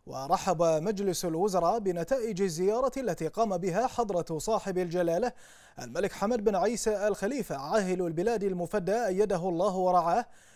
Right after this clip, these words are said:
لجمهورية مصر العربية الشقيقة، واجتماع جلالته مع أخيه فخامة الرئيس عبد الفتاح السيسي رئيس جمهورية مصر العربية، منوها المجلس بنتائج الاجتماع على صعيد دعم العلاقات الثنائية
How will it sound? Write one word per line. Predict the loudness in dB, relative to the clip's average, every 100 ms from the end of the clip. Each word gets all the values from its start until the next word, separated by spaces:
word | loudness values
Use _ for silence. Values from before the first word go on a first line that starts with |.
| -16 -6
لجمهورية | -4 -2 0 0 0 -2 -2
مصر | -2 0 -2 0 2
العربية | 2 0 -2 -2 -2 -2
الشقيقة، | -6 -6 -6 -4 -4 -8 -14 -18 _ _ _
واجتماع | -14 -8 -2 2 4 2
جلالته | 2 2 4 2 0 -2 -2
مع | 0 2
أخيه | 2 0 -4 -6 -4
فخامة | -4 -4 -2 -2 0
الرئيس | 0 0 -4 -4 -6 -6
عبد | -6 -6
الفتاح | -4 -2 0 0 -2
السيسي | -4 -4 -2 -2 -2 -4 -20 -20 -18 -12
رئيس | -6 -2 0
جمهورية | 0 0 0 -2 0 0
مصر | 0 -2 -2 0
العربية، | 2 2 2 2 -2 -4 -10 -20 _ _ -20 _ _ -4
منوها | -2 0 2
المجلس | 2 0 -2 -2 -6 -4
بنتائج | -2 0 0 0 -2 -4
الاجتماع | -2 -4 -4 -2 0 0 0
على | 0 0
صعيد | 0 0 0 0
دعم | 2 2 0
العلاقات | 2 2 2 0 -2
الثنائية | -2 -4 -4 -2 -2